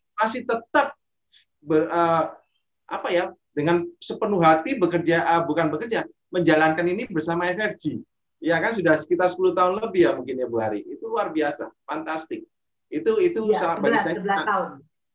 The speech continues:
Speaker 1: sebelas tahun ya, luar biasa ya. Kami,
Speaker 2: Iya.
Speaker 1: saya di, di, dimulai dari istri saya adalah sekitar tiga belas tahun, dua ribu tujuh, ya.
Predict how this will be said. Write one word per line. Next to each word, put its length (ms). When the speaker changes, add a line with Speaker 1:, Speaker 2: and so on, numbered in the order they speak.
Speaker 1:
sebelas 340
tahun 320
ya, 140
luar 240
biasa 320
ya. 160
Kami, 300
Speaker 2:
Iya. 140
Speaker 1:
saya 240
di, 120
di, 180
dimulai 400
dari 320
istri 240
saya 400
adalah 400
sekitar 400
tiga 160
belas 240
tahun, 320
dua 160
ribu 240
tujuh, 320
ya. 400